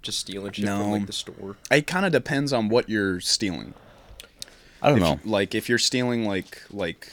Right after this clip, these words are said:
Speaker 2: uh, makeup from Walmart,
Speaker 1: Not,
Speaker 2: it's, like,
Speaker 1: not hot.
Speaker 2: not very hot. But if you're stealing ink and matrimonial head masks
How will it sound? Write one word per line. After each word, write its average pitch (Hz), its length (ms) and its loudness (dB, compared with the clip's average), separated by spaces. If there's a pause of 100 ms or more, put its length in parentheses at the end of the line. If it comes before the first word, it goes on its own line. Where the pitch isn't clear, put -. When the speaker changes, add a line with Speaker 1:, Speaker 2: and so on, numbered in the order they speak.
(120)
Speaker 2:
uh, 80 460 -4 (480)
makeup 95 640 -4 (280)
from 90 600 -4
Walmart, 101 440 -2 (120)
Speaker 1:
Not, - 280 -12
Speaker 2:
it's, - 120 -10
like, 90 140 -4
Speaker 1:
not 76 180 -12
hot. - 140 -8
Speaker 2:
not 113 200 0
very 98 200 0
hot. 101 320 -4
But 120 260 4
if - 160 -8
you're 104 80 -2
stealing 110 540 -2
ink 98 200 -6
and 104 160 -4
matrimonial 92 760 -6
head 123 260 -4
masks 87 580 -8